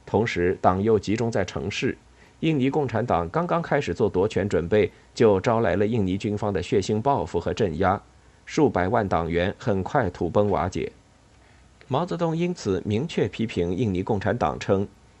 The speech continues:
印尼党的失败就在于他没有真正重视农村和农民，没有到农村去。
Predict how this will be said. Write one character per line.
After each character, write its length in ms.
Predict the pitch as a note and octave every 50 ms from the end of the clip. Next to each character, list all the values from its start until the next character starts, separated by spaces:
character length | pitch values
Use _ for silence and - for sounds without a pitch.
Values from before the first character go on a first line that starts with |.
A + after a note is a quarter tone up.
| - - _
印 200 | - C#3 D3 B2
尼 140 | G#2 G#2 C3
党 200 | C3+ G#2 F#2+ G2
的 80 | - F2
失 180 | - - A#2+
败 300 | A#2 A#2 A2+ G2+ F#2+ - - - - -
就 140 | - D3+ C#3+
在 160 | C#3+ D3+ B2+
于 100 | A#2 B2+
他 140 | B2+ D#3+ C#3
没 140 | B2+ G#2+ D3
有 120 | C#3+ G2
真 240 | - - C#3+ F3 E3+
正 220 | F3+ E3+ B2+ G#2
重 180 | - C#3+ A#2 G2
视 140 | - G2+ E2+
农 200 | E2 C#2+ F#2 A2+
村 220 | - - C3 C3
和 160 | C3 - F#2+
农 240 | F#2+ F#2 E2+ G#2+ D3
民， 220 | D3 F2 C#2 - - - - - - - -
没 160 | A2 G#2+ A2+
有 120 | A#2 G2+
到 180 | G2 A2+ G#2 G2
农 220 | F#2 E2 E2+ G2+
村 220 | A2+ - C3+ C3 C3+
去。 260 | C3 - C3 D2+ -